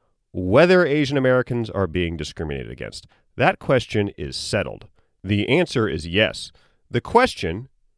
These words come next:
is whether that discrimination is justifiable. Chait calls himself, quote, "a somewhat squishy supporter of affirmative action," end quote,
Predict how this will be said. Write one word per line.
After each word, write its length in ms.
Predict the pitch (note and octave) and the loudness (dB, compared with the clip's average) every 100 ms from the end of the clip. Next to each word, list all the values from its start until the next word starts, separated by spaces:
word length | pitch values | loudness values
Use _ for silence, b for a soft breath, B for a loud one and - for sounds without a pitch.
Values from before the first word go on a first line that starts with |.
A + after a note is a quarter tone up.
| _ _ - | _ _ -6
is 160 | G#2+ | -2
whether 280 | A2 D3 D#3 | 4 4 4
that 240 | B2 A#2+ | 2 0
discrimination 760 | A#2 - A2 F#2 D#2+ E2 - F2 | -2 -8 -6 -4 -4 -4 -6 -8
is 160 | F2 | -8
justifiable. 840 | D#2+ D#2+ - - D3+ C#3+ F#2 D2+ - | -8 -10 -10 -2 4 6 6 2 -2
Chait 360 | - G3+ G#3 - _ _ _ _ _ | -4 -2 -2 -6 _ _ _ _ _
calls 300 | B2 A2 G#2+ | 2 2 2
himself, 520 | G2+ - E2+ D#2 - | -2 -2 -2 -2 -6
quote, 340 | - F2+ D#2+ - _ _ _ _ | -6 -4 -4 -6 _ _ _ _
"a 380 | A2 F#2+ F#2+ F#2 - | 0 0 0 -4 -6
somewhat 500 | - E3 E3+ E3 - _ _ _ | 2 4 6 4 2 _ _ _
squishy 800 | - - D#3 D#3+ - D3 D3 - | -10 -4 0 0 0 -2 -2 -6
supporter 480 | - - C3 A#2 A2+ | -6 0 2 4 2
of 160 | G2 | 0
affirmative 380 | F#2+ - F#2 F2 | -4 -6 -6 -4
action," 440 | E2 C#2+ - D#2+ E2 | -6 -6 -10 -10 -6
end 240 | C3+ C3+ | -4 -4
quote, 280 | - D#2+ D#2 | -6 -8 -8